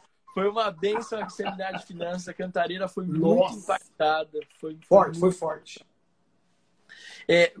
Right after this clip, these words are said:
Speaker 1: a gente falando sobre o nascimento da nossa igreja na Cantareira, ela se deu dentro do projeto Expansão, em dois mil e dezoito.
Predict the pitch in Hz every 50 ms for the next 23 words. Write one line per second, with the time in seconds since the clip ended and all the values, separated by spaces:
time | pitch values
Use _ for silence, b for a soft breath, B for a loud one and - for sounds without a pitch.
0 | 185 - 214 185 185 - - 208 196 196 208 214 208 - 214 202 185 185 185 190
1 | 190 185 - 185 175 180 180 180 175 175 175 180 - - 160 160 170 165 170 160
2 | 156 151 - 160 160 - 151 139 135 151 170 180 165 151 147 151 - 151 147 151
3 | 156 160 - _ - 156 - - - 151 156 180 190 196 180 170 170 156 151 170
4 | 190 208 208 185 202 202 - 208 185 165 165 175 180 - - - 190 175 170 160
5 | - - 160 165 170 170 156 156 151 165 165 160 160 160 147 143 151 160 160 -
6 | - _